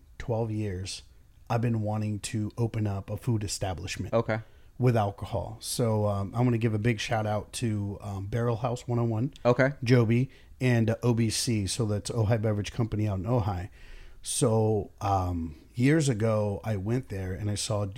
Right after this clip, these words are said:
Speaker 1: at that time, Joby was running it with George. I went there and I was just mind fucked, right? I'm
Speaker 2: Mm-hmm.
Speaker 1: like, "They have a liquor store? That's pretty badass," right?
Speaker 2: Mm-hmm.
Speaker 1: And they have food. Like, "Fuck, I need to do this."
Speaker 2: Yeah.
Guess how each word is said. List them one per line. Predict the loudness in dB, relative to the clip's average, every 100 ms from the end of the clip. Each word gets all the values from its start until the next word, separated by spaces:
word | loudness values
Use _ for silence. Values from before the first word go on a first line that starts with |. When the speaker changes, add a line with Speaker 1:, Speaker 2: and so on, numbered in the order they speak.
| -6 -6
Speaker 1:
at | -4 -2
that | -2 -4
time, | -2 -2 0
Joby | 0 2 0
was | 0 -2
running | 0 0 0
it | -2
with | -4 -8 -6
George. | -2 0 -2 -6 -12 -16 -20 -20 -20 -6
I | -2
went | 0 0 -2
there | -2 0
and | 0
I | 0
was | -2 -2
just | -4 -4 -2
mind | -2 -2
fucked, | -6 -8 -10 -10
right? | -8 -6 -4
I'm |
Speaker 2:
Mm-hmm. | -2
Speaker 1:
like, | -4 -6 -12 -20 -20 -20 -20 -20 -20 -2
"They | 0
have | 2
a | 2
liquor | 0 -2 -4 -6
store? | -4 -4 -4
That's | -6 -12 -4
pretty | -2 -2
badass," | -4 -10 -10 -10 -12 -14 -10 -4
right? | 2 4 4
Speaker 2:
Mm-hmm. | -2 -8 -20 -20 -8 2
Speaker 1:
And | 2
they |
have | 4 0 -4
food. | -6 -8 -8 -12 -20 -20 -20 -20 -20 -10
Like, | -2 -2 -2 -12 -20
"Fuck, | -16 -4 2 2 0 0
I | 2
need | 4 2
to |
do | -2 -4
this." | -6 -10 -12 -10
Speaker 2:
Yeah. | -4 -2 -2